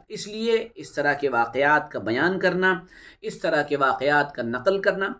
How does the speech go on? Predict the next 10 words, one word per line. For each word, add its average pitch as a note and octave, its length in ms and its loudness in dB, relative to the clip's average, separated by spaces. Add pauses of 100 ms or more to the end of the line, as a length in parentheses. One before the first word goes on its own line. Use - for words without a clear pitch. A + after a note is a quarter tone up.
(200)
इससे G3 460 0
मुझे E3+ 460 4
और D#3+ 320 -2
आपको D3+ 560 0 (120)
बहुत C#3+ 460 4
ज़्यादा C#3+ 440 4 (100)
बचने D3+ 460 0
की D3+ 240 0
ज़रूरत C3+ 480 0
है। E3 160 -2